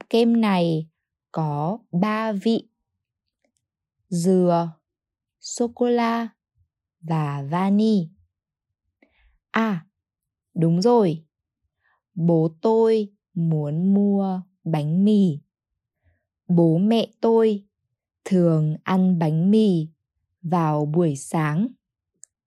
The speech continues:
Còn tôi và anh trai tôi thích ăn mì tôm. Ở nhà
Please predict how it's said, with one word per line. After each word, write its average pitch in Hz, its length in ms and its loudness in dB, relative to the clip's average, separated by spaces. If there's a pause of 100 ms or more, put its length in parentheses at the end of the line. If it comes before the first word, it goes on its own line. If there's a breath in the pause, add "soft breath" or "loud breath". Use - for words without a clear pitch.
(500)
Còn 180 320 0
tôi 240 440 2 (540)
và 151 520 -4 (140)
anh 180 380 -2
trai 180 500 -2
tôi 196 400 0 (840)
thích - 200 -2 (180)
ăn 190 420 0 (220)
mì 170 280 0 (140)
tôm. 220 380 2 (1500)
Ở 196 160 2
nhà 165 640 0